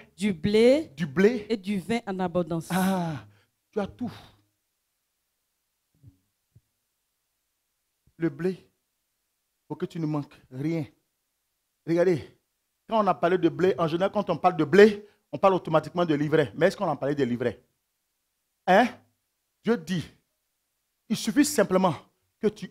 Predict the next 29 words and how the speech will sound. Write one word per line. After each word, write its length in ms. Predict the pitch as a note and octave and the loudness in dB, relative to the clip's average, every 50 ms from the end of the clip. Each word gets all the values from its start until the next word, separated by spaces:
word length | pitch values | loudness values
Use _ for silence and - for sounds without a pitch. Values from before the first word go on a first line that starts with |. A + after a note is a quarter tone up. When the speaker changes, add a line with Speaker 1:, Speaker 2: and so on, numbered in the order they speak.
| _ | _
Speaker 2:
obéisses, 880 | - F#3+ D3 C3+ D#3+ E3+ E3+ - - - - - - - - - - _ _ _ _ _ _ _ _ | 0 0 2 2 0 0 0 -4 -6 -4 -4 -4 -6 -8 -10 -12 -16 _ _ _ _ _ _ _ _
que 80 | - G#3+ | -4 -4
tu 180 | G#3+ - F3+ | -4 0 -2
aies 140 | G3+ G3 - _ | -2 -2 2 _
un 140 | D4 C4+ A#3+ | 6 6 6
seul 400 | - - - - - A3+ G#3 - | 4 2 -2 4 4 4 4 2
cœur, 240 | - F#3+ C3+ A#2+ G#2+ - - _ _ _ _ _ _ _ _ _ _ _ _ _ _ | -4 -6 -6 -6 -10 -16 -20 _ _ _ _ _ _ _ _ _ _ _ _ _ _
que 80 | - | -2
tu 120 | A3+ - F#3+ | -2 -2 -4
sois 340 | - - A3 G#3 - - _ | -2 0 0 0 0 -2 _
humble, 300 | - F3 D#3+ C3+ A#2+ - - - _ _ _ _ _ _ _ | -4 -2 -2 -4 -6 -8 -14 -20 _ _ _ _ _ _ _
que 80 | - | 2
vous 120 | A#3+ A#3+ A#3 | 2 2 2
soyez 260 | - A3 G3+ A3+ G#3+ - - - | 6 6 6 6 6 2 0 0
unis, 500 | A3 G3 G#3 G3+ - - - - - - - _ _ _ | 2 4 4 4 2 0 -6 -6 -8 -12 -16 _ _ _
que 80 | - B3+ | 2 4
vous 160 | B3 B3+ - | 4 8 8
ayez 220 | A3+ G#3+ A3+ A#3 A3+ | 12 12 12 12 10
de 120 | E3+ G#3+ | 8 6
l'amour. 440 | G#3+ G#3 F3+ G3 G3+ G#3+ G#3+ F3 B2+ - - - - _ _ _ _ _ _ | 6 6 6 6 4 4 4 4 0 -6 -12 -20 -20 _ _ _ _ _ _
Tu 140 | _ G3 F3 | _ -2 0
dois 160 | F3+ F#3+ F#3 - - - _ _ _ _ _ _ _ _ _ _ _ | 0 0 0 -2 -10 -14 _ _ _ _ _ _ _ _ _ _ _
le, 180 | - E3+ E3+ D#3+ E3 - | 0 0 0 0 0 -4
la 120 | F3 D#3 | -4 -4
rosée, 440 | D3+ C#3 D3+ C#3+ - E3 F#3 E3+ - _ _ _ _ _ _ _ _ _ _ _ | -2 -2 -4 -2 -2 -4 -4 -4 -10 _ _ _ _ _ _ _ _ _ _ _
la 200 | D#3 D3 D#3 C#3+ | -2 -2 -2 0
graisse, 600 | C3 E3+ F#3 F#3+ - - - - - - - - _ _ _ _ | 0 -2 -2 -2 -2 -6 -6 -6 -8 -10 -12 -16 _ _ _ _
le 240 | _ B2+ D#3+ E3 D#3+ | _ 0 2 2 2
blé, 460 | B2 - F#3+ G#3 G#3+ G3+ - - - | 4 6 6 6 6 6 0 -8 -18